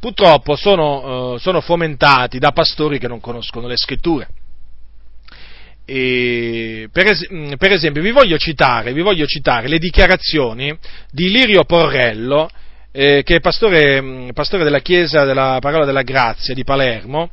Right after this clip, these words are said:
che ho, mi è capitato di sentire, eh, in una sua, in una sua predicazione audio presente in internet, dove lui parla delle lingue e dell'interpretazione.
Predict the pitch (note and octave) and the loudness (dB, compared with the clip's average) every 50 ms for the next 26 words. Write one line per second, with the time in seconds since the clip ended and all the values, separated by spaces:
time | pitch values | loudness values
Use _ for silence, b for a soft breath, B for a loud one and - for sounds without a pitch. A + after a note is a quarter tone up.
0 | b b b b b b b b b b b - - - B3+ G#3+ F3 E3 D#3 D#3 | b b b b b b b b b b b 4 6 8 8 8 8 6 6 4
1 | E3 D#3+ - - D#3+ D3+ D3 C#3+ C#3 C#3 C3+ D#3 D#3+ - G#3 F#3 F#3+ G3+ A#3 A3 | 2 2 0 -2 -2 0 2 2 2 0 0 -2 0 0 0 0 2 4 4 4
2 | F#3 D#3+ D3+ D3+ E3+ - - G3 F#3 F#3+ D#3 - D#3+ D3+ C#3+ C3+ C3 B2+ C3+ C3 | 4 4 0 -2 -4 0 0 0 0 0 -2 -2 -2 -2 0 0 0 0 0 0
3 | B2+ B2+ - D3 B2+ A#2+ A#2+ B2 C#3 D3+ C#3+ C3 A2+ - - D#3+ D3+ C#3 B2 A#2 | -2 -2 -6 -8 -10 -8 -8 -8 -8 -8 -6 -6 -6 -4 -2 0 2 4 2 2
4 | A2+ A2 G#2+ G#2 G#2+ A2 G2+ F#2 G2+ A#2 A#2+ C3 C3+ C3 B2 - E3 C#3 - C3+ | 0 -2 -6 -10 -12 -14 -14 -14 -12 -12 -10 -8 -8 -8 -4 -4 -4 -2 -2 -4
5 | B2+ B2+ B2 D3 C3+ - - - D3 C3 A#2+ A#2 A#2+ B2 - C3+ C3 B2+ B2 B2 | -6 -4 -2 -2 -2 -2 -2 -2 -4 -4 -4 -6 -10 -10 -4 -2 0 0 0 0
6 | B2+ C3+ D3 D3+ - C3 A#2 - D3 C#3 B2+ C3+ B2+ A2 G#2 G2 G2+ A#2+ C3 D3 | -2 -4 -4 -4 -4 -6 -6 -6 -6 -6 -6 -6 -6 -6 -8 -6 -6 -6 -4 -4
7 | D#3 D3 - D3+ F#3 F#3 F3 D#3+ D3+ C3+ D3+ C#3 C3+ C3 C#3 D#3 D#3 C3+ C3 B2+ | -4 -4 -2 -2 0 0 0 0 0 2 2 2 2 0 -2 -2 -2 -2 -4 -6
8 | A#2+ B2 A#2+ A#2+ A#2+ A#2+ A2 A#2 - A#2 A2 A2 - - - G#2+ F2 E2 D#2+ | -6 -6 -6 -6 -6 -8 -8 -10 -10 -8 -8 -8 -6 -6 -8 -8 -8 -12 -14